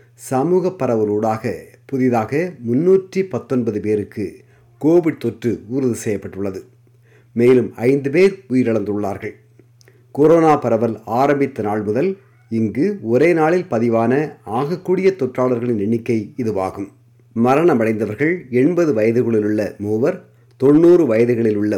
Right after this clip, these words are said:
ஒருவர் மற்றும் அறுபது வயதுகளிலுள்ள ஒருவர் என்று ஐந்து பேர் அடங்குவர். இந்த ஐந்து பேருமே கோவிட் தடுப்பூசி போட்டிருக்கவில்லை என்று கூறப்படுகிறது.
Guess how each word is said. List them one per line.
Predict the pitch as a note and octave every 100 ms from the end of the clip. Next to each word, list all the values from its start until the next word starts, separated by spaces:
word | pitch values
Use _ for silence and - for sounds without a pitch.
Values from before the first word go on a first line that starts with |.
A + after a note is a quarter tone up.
| E2+
ஒருவர் | F#2+ A2 D3+ F3 _ -
மற்றும் | A2+ - A2 G2 - B2
அறுபது | D3+ E3+ D#3+
வயதுகளிலுள்ள | G2+ G#2+ A2+ A2 G#2+ G#2+ F#2+ -
ஒருவர் | A#2 A#2 A2
என்று | G#2+ G#2+ G2+ - A2+
ஐந்து | C3 A#2
பேர் | G#2+ A2+ G#2+
அடங்குவர். | G2+ F#2+ F#2+ - _ _ _ - - -
இந்த | E3 D3+
ஐந்து | D#3+ G#3+ F3+
பேருமே | D3 C#3+ C3+ G#2+ B2+ -
கோவிட் | D3 E3+ E3+ -
தடுப்பூசி | A#2+ D#3+ E3+ F3+ -
போட்டிருக்கவில்லை | C#3+ B2+ A#2+ A#2 G#2+ A#2+ D3+
என்று | B2+ A2 G#2+
கூறப்படுகிறது. | A2+ A#2+ G#2 G#2+ G2+ G#2+ G#2+